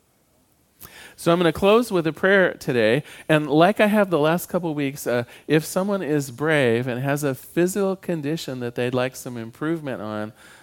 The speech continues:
um, I would love to, to work with someone. And, and, and I realize that's, uh,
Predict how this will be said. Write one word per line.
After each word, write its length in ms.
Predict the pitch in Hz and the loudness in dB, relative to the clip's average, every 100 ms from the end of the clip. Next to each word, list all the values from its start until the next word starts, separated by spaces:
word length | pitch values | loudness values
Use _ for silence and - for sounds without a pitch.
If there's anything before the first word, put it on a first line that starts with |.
| - | -10
um, 200 | 120 113 | -8 -8
I 160 | 127 | -8
would 200 | 135 135 | -4 0
love 220 | 139 151 - | 0 -2 -2
to, 240 | 131 120 - _ - | -2 -2 -8 _ -6
to 140 | 135 | -4
work 320 | 123 147 - | -2 -4 -2
with 160 | 127 120 | -4 -4
someone. 380 | - 110 110 117 | -6 -8 -6 -4
And, 140 | 127 | -4
and, 260 | 123 147 143 | -2 -2 0
and 160 | 147 143 | 0 2
I 40 | |
realize 440 | 147 160 143 135 | 2 4 4 2
that's, 320 | 131 131 - 131 | -2 -6 -4 -4
uh, 220 | 113 | -4